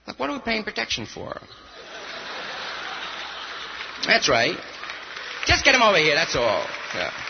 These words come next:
I don't wanna hear about that. Look, all I know is that we're up to our ass in crutches and wheelchairs. Is that good enough for you? The place is ridiculous here. Yeah. Ah. They're in the back.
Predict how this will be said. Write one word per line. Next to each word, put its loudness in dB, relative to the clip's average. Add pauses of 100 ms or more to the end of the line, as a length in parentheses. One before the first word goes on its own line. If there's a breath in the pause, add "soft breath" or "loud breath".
(480)
I 8
don't 8
wanna 8
hear 6
about 2
that. 2
Look, -2
all 0
I 2
know 0
is -4
that -4
we're -2
up -6 (140)
to -8
our -4
ass -6
in -12 (180)
crutches -2
and -2
wheelchairs. 2
Is 0
that 4
good 8
enough 4
for 8
you? 6
The 4
place 2
is 0
ridiculous 2
here. -2 (360)
Yeah. 4 (1080)
Ah. 2 (1040)
They're 6
in 4
the 4
back. 4